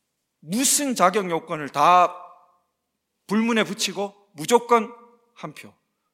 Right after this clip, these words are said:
그러니까 평등이에요. 그 다음에 자유롭게 투표할 수 있기 때문에 근본적인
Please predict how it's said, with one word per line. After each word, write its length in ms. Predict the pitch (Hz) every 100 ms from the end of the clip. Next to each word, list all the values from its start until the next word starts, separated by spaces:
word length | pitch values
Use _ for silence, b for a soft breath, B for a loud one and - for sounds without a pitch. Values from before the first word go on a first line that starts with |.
| _ _ _ _ _
그러니까 200 | 208 196
평등이에요. 720 | - 247 233 196 151 113 151 - _ _ _ _ _ _
그 120 | 220
다음에 440 | 226 220 208 220 - _ _ _ _ _ _
자유롭게 560 | - 180 247 233 240 220
투표할 340 | 208 196 185
수 120 | 180
있기 200 | 196 190
때문에 360 | 175 160 139 127
근본적인 800 | - 147 156 208 202 170 170